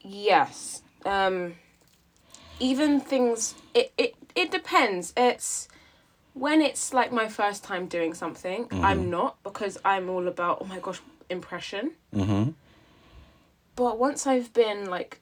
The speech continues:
Speaker 1: two minutes late and they say, "Oh, it's fine."
Speaker 2: Yeah.
Speaker 1: It's, it drags out
Speaker 2: <laughs>
Speaker 1: to maybe at least half an hour now.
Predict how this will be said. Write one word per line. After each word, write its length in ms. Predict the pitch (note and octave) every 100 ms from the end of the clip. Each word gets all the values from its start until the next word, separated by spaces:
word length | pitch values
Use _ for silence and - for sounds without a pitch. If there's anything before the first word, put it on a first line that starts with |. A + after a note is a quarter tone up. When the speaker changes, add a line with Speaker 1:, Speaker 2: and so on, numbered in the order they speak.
| -
Speaker 1:
two 220 | - -
minutes 360 | E3+ E3 - D#3
late 160 | E3 -
and 100 | E3
they 80 | D#3+
say, 260 | - E3
"Oh, 60 | A#3
it's 160 | A#3+ -
fine." 540 | - F3 F3 E3+ F3 - _ -
Speaker 2:
Yeah. 360 | G#2 G#2 F#2 F2+
Speaker 1:
It's, 320 | E3+ G#3 - -
it 140 | E3+
drags 340 | G3 F#3 F3+ F3
out 280 | D3+ -
Speaker 2:
<laughs> 0 |
Speaker 1:
to 100 | -
maybe 300 | A#2 C3 A2
at 120 | - -
least 220 | B2+ -
half 240 | E3 E3 D3
an 100 | C#3+
hour 280 | C#3+ C#3
now. 320 | A2 A2+ C#3+